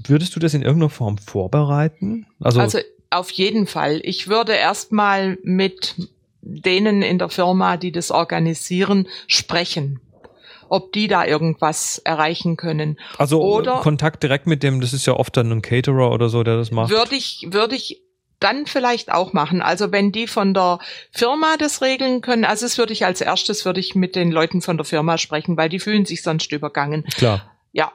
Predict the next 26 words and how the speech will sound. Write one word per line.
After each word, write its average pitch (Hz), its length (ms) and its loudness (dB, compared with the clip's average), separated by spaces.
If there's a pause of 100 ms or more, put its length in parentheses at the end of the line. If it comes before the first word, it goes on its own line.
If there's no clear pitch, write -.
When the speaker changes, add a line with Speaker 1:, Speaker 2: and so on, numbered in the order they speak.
(260)
Speaker 2:
einfach 208 320 -2
mal 180 180 0
sagen, 185 380 -2
Speaker 1:
Und - 100 0
denen 160 80 6
Speaker 2:
Leute 160 100 4
Speaker 1:
sagen, 156 240 2
ich 160 100 0
habe 160 220 0
Zöliakie, 190 800 -2
Speaker 2:
Ja. 202 180 2
Speaker 1:
ich - 60 -8
kann 147 160 2
kein 139 140 2
Gluten 147 280 0
essen, 165 260 0
das 139 140 2
ist, 127 160 -8
äh, 113 320 2
heikel 156 400 2
Speaker 2:
Mhm. 202 280 0 (140)
Speaker 1:
und, 131 320 0
äh, 127 240 2
wollte 120 220 2
fragen, 107 460 -2
ob - 140 -10